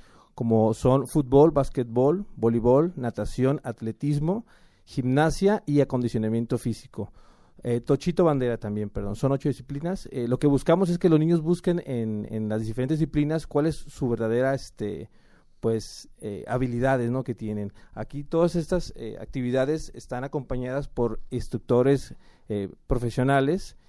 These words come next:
y por, eh, entrenadores de cultura física que van acompañando a los muchachos, ¿sí? Son grupos de veinticinco niños y, eh, los coach los acompañan durante todo el curso y van buscando cuáles son sus habil-, verdaderas habilidades en, en los deportes.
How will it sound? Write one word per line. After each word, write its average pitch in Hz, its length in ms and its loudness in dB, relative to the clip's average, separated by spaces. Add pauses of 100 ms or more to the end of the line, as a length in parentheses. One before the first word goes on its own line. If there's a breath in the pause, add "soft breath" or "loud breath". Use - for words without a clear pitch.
(140)
y 127 120 -4
por, 120 600 4
eh, 110 600 -2 (100)
entrenadores 135 480 0
de 147 60 2
cultura 135 340 2
física 143 540 -4 (220 soft breath)
que 143 100 -2
van 135 100 2
acompañando 143 540 2
a - 20 4
los 143 80 2
muchachos, 135 800 -2
¿sí? 143 280 -6
Son 135 340 0
grupos 139 320 2
de 131 40 2
veinticinco 120 540 -2
niños 135 460 0 (420 soft breath)
y, 131 460 2
eh, 127 240 2
los 120 180 4
coach 175 440 8
los 135 180 2
acompañan 160 500 4
durante 131 260 2
todo 151 140 2
el 170 80 4
curso 185 400 2
y 147 120 -8
van 147 160 0
buscando 160 520 2
cuáles 147 240 2
son 151 100 -6
sus 147 100 -4
habil-, 127 200 -2
verdaderas 123 320 2
habilidades 123 540 4
en, 117 60 -2
en 80 120 -8
los 107 120 -2
deportes. 110 520 0